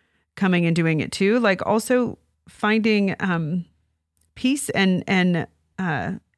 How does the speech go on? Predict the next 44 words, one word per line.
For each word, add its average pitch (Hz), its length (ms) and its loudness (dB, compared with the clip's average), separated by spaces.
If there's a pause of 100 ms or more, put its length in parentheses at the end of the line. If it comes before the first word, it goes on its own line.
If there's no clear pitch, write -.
(340)
just - 220 -4
being 202 180 2
willing 202 320 4
to 208 100 0
do 196 300 2
what 180 240 0
we're 185 140 2
supposed 196 420 -2
to 185 80 0
do 170 380 0 (140)
and 185 160 0
not 175 280 0
having 180 260 0
that 165 140 0
expectation 165 600 -4
for 165 100 -2
everybody 156 340 -2
else, 170 240 0
and 165 100 -2
just 156 220 -6
be 165 100 -2
diligent 156 560 -2 (380)
in 175 140 4
the 165 60 4
work 156 260 2
in 151 100 2
front 143 220 0
of 170 80 0
us 180 180 -2
too. 180 320 0 (300)
'Cause 196 160 2
it's 214 180 2
likely 202 340 2
that 180 140 2
in 170 140 0
a 165 40 0
few 160 200 -2
weeks 175 260 -4
you're 165 140 0
gonna 165 200 0
be 147 160 -2
doing 139 320 -2
that 85 180 -4
again. 120 500 -4